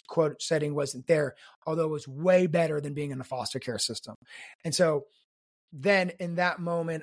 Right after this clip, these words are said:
I realized that I just had to be who I am today. And so, um, I was there until eighteen. And now, because of my past, my calling is to help others, 'cause I know what the lack of consistency feels like.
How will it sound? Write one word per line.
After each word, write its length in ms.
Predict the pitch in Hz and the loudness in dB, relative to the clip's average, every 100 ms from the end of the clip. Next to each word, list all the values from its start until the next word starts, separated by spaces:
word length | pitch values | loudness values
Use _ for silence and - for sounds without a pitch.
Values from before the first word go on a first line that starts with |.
| - | -4
I 60 | |
realized 560 | 151 156 160 156 143 143 | -2 4 4 4 2 0
that 80 | 143 | 0
I 80 | 135 | -2
just 160 | 135 | 0
had 100 | 143 | 0
to 60 | 135 | 0
be 240 | 127 143 | 0 0
who 160 | 123 139 | 2 4
I 120 | 131 | 4
am 140 | 131 | 2
today. 560 | 120 123 139 135 123 117 139 | 0 2 4 4 2 -2 -4
And 200 | 135 120 | -4 2
so, 300 | 156 135 - - - - 143 | 4 4 0 -14 -20 -10 -2
um, 320 | 135 135 - | -2 -2 -2
I 120 | 147 | 0
was 160 | 156 139 | 2 4
there 180 | 160 165 | 6 6
until 220 | 170 165 | 4 2
eighteen. 440 | 165 165 175 220 | 2 0 0 0
And 220 | 170 147 127 _ _ _ _ _ _ | -2 -4 -8 _ _ _ _ _ _
now, 300 | 147 151 175 | -8 0 2
because 400 | 170 165 151 160 | 0 -2 -4 -4
of 60 | 170 | -4
my 140 | 165 | -6
past, 580 | 165 151 156 185 - - | -6 -6 -4 -4 -6 -6
my 120 | 143 | -6
calling 380 | 147 - 151 156 | -2 2 2 2
is 80 | 139 | 0
to 100 | 151 | 4
help 200 | 151 143 | 4 4
others, 320 | 143 165 175 | 2 2 2
'cause 440 | - 147 120 - - _ - _ _ _ | 0 -2 -2 -6 -8 _ -20 _ _ _
I 80 | 147 | -2
know 100 | 156 | 2
what 120 | 151 | 2
the 80 | 151 | 2
lack 260 | 147 143 156 | 2 2 0
of 80 | 143 | -2
consistency 600 | 147 - - 151 - 143 | -2 -2 -4 -6 -6 -4
feels 340 | - 156 160 | 2 2 4
like. 280 | 175 190 | 4 2